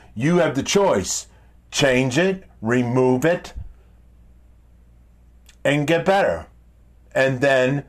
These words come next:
moments increase. If you're a standoffish person, your moments are like, you know, the moment, the kind of moments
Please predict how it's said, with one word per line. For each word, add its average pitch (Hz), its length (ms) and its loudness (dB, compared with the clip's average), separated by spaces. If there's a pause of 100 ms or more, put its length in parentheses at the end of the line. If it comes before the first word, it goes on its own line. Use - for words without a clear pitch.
(140)
moments 147 680 0 (560)
increase. 196 680 -2 (1900)
If 127 180 -2
you're 180 200 2
a - 40 0
standoffish 202 880 0
person, 160 600 0 (580)
your 139 200 2
moments 143 560 0
are 120 140 2
like, 117 300 2 (440)
you 120 140 -2
know, 120 120 2
the 110 120 0
moment, 180 520 2
the 120 100 0
kind 180 480 2
of 208 100 2
moments 196 680 2